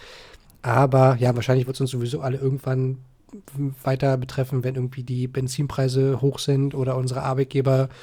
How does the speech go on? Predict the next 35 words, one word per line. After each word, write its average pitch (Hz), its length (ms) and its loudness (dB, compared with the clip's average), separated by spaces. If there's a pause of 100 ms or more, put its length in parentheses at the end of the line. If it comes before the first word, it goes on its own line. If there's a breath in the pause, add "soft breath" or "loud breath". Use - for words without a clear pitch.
(420 loud breath)
Materialien 135 600 2
irgendwie 135 220 -2
für 131 120 -4
die 131 100 2
Produktion 135 540 2
nicht 143 160 0
mehr 139 120 0
kriegen 143 520 2 (440)
oder 127 260 4
wir, 127 100 2
keine 131 260 0
Ahnung, 131 380 0 (500 soft breath)
Kunden, 143 460 0
die 147 140 -4
unsere 131 260 0
Firmen 139 340 2
haben, 131 180 2
irgendwie 131 580 -2
ab-, - 200 -6 (640)
abwiegeln 143 680 0
müssen 151 240 -2
oder 139 200 0
so. 139 200 2 (260 loud breath)
Also 131 180 -2
irgendwie 151 300 2
wird's 143 160 0
uns 143 100 0
ja 139 100 -4
alle 139 180 2
in 131 60 -2
irgendeiner 127 260 -2
Form 131 260 -4
indirekt 131 420 -2
mal 120 220 2
betreffen. 131 440 -4